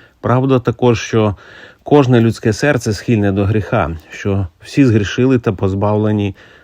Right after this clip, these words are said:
слави Божої, до Римлян три двадцять три, що помисли серця людського зло від юності його, Буття вісім двадцять один,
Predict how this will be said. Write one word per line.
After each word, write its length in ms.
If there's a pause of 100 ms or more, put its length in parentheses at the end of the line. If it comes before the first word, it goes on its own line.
(100)
слави 400
Божої, 520
до 200
Римлян 480
три 180
двадцять 400
три, 240 (680)
що 180
помисли 580
серця 440
людського 720 (120)
зло 600
від 180
юності 560
його, 380 (160)
Буття 560
вісім 340
двадцять 440
один, 320